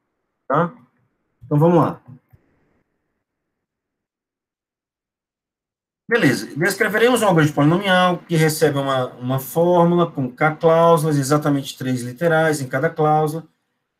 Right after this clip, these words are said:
e a fórmula é satisfativa se o G possui uma clique maior ou igual a K.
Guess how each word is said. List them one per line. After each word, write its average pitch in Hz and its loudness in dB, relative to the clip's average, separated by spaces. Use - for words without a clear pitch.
e 190 -6
a 139 -6
fórmula 139 0
é - -4
satisfativa 196 -2
se 226 -4
o 240 2
G 170 0
possui 170 -4
uma 180 0
clique 156 -4
maior 147 2
ou 147 2
igual 165 4
a - -6
K. 101 -8